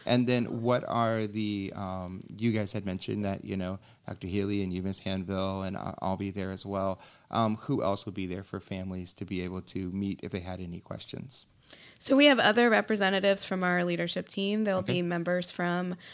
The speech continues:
Speaker 2: uh, counseling that
Speaker 1: Okay.
Speaker 2: are, that are there. Um, and then if there's a question that comes up or somebody else we need to put in
Speaker 1: Right.
Speaker 2: contact with, then, then
Speaker 1: Okay.
Speaker 2: we can always do that.
Speaker 1: Yeah, like, uh, Mister Staples, our director of student activities, he'll be there.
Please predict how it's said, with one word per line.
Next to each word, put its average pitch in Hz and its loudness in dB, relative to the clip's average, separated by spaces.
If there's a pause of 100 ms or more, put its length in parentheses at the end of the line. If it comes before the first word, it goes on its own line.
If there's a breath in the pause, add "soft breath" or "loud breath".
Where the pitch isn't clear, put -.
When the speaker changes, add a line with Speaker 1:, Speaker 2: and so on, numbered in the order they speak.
(200 loud breath)
Speaker 2:
uh, 175 0
counseling 202 0
that 180 0
Speaker 1:
Okay. 180 4
Speaker 2:
are, 180 0 (100)
that 185 2
are 180 2
there. 202 0 (460 soft breath)
Um, - -4 (100)
and 214 4
then 196 4
if - 0
there's 202 0
a 202 0
question 196 0
that 185 -4
comes 208 -2
up 185 2
or 180 4
somebody 180 -2
else 175 -2
we 180 -2
need 175 -2
to 185 -8
put 175 -2
in 175 -2
Speaker 1:
Right. 175 -4
Speaker 2:
contact 190 -2
with, 226 -2
then, 170 -2
then - -2
Speaker 1:
Okay. 175 0
Speaker 2:
we 170 0
can 180 -6
always - -6
do - -8
that. - -8
Speaker 1:
Yeah, 101 2
like, 110 0
uh, 113 4
Mister 107 -4
Staples, 113 -4
our 110 -6
director 104 -4
of 107 -10
student 110 -6
activities, 113 -6
he'll 120 -8
be 120 -2
there. 131 -6